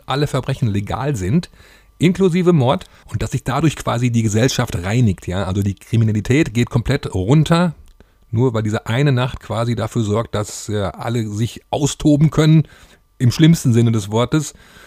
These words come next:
und halt tun und lassen können, was sie wollen. Krankenhäuser funktionieren nicht mehr oder, oder werden, sind quasi nicht besetzt. Äh,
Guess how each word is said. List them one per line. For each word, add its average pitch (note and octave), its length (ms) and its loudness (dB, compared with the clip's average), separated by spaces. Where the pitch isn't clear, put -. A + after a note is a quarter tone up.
und A#2 260 2
halt A2+ 180 0
tun C3+ 160 4
und A#2 60 4
lassen A#2+ 200 -2
können, A2+ 160 -2
was G#2 140 -4
sie G2 120 -4
wollen. A#2+ 420 0
Krankenhäuser A#2 500 -2
funktionieren A#2 400 -2
nicht A#2 120 0
mehr A#2 160 0
oder, G#2+ 200 0
oder G#2 200 -2
werden, G#2+ 380 -2
sind G#2 220 -4
quasi G#2+ 260 -4
nicht G#2+ 140 -2
besetzt. A2+ 400 -4
Äh, G#2 320 -4